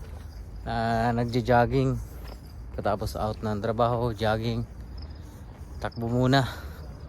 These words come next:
So, marami pa naman. Maraming mga, maraming mga tumatakbo, halos di makita, ang lalayo ng mga agwat namin.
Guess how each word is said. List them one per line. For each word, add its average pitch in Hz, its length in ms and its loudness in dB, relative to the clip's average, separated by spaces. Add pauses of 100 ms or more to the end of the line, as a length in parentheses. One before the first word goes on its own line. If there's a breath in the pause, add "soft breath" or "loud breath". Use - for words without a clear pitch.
(340)
So, 127 480 4
marami 147 320 4
pa 160 160 -2
naman. 139 320 -2 (960)
Maraming 127 320 6
mga, 127 560 6 (2000 loud breath)
maraming 135 320 4
mga 135 240 6
tumatakbo, 135 560 6
halos 131 240 6
di 135 80 2
makita, 131 480 2
ang 113 80 0
lalayo 120 320 8
ng 117 160 2
mga 113 160 2
agwat 113 240 0
namin. 113 320 2